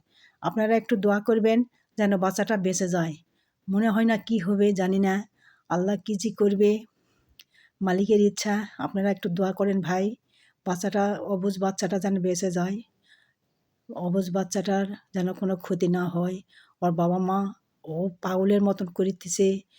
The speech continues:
আমরা দেখে তো আমরাই মনে করো যে এক্কেরে, আহ, শৈশরিক, তবুও আমরা মনে করেন যে পাগলের মতন হয়ে গেছে। বাচ্চাটার কথা আর ভোলা পারতেছে না, এত আর্তনাদ করতেছে যে, "মা, আমাকে নিয়ে চলো, মা, আমাকে নিয়ে চলো।" এই যে আমরা সবাই আসছে, "আমি ওদের সাথে চলে যাব।"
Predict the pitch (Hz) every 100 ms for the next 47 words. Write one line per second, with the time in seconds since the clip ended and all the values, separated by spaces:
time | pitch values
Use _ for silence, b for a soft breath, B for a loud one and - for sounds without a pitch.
0 | b b - 185 185 165 202 - 233 220
1 | 202 175 214 220 247 262 247 247 247 254
2 | 220 240 233 233 220 208 b b b b
3 | b _ _ - 214 - - 247 - 262
4 | 262 254 - 226 226 240 233 226 240 190
5 | 196 190 196 202 196 208 208 208 202 b
6 | b b 196 180 202 208 196 190 160 185
7 | 175 180 180 180 185 180 180 175 156 175
8 | 175 170 185 175 175 170 196 - 226 202
9 | - 220 214 214 - 214 240 - 220 220
10 | b b - 226 233 254 247 240 240 240
11 | 247 240 233 220 214 240 240 233 220 226
12 | 220 214 B B B 247 226 254 233 220
13 | - 233 240 226 - 247 233 220 247 233
14 | 226 220 220 220 214 196